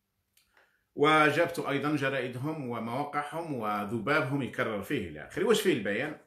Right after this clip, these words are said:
آه، نقرأ لكم الجزء اللي هو من وكالة ال-، الأنباء. قال لك، آه: "وجاء في بيان وزارة الدفاع الوطني،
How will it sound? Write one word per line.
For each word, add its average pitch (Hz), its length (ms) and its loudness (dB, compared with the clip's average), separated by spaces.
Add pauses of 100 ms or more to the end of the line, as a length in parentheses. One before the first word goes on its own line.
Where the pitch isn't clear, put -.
(680)
آه، 117 240 0
نقرأ 131 300 0
لكم 123 240 -2
الجزء 117 340 -4
اللي 107 220 -6
هو 113 220 -2
من 107 100 -4
وكالة 104 520 -2
ال-، 82 220 -14
الأنباء. 98 760 -4 (540)
قال 143 140 0
لك، 127 240 -4
آه: 101 400 0 (1120)
"وجاء 160 400 6
في 139 420 0 (160)
بيان 135 380 2
وزارة 127 340 -2
الدفاع 113 320 -4
الوطني، 160 680 -2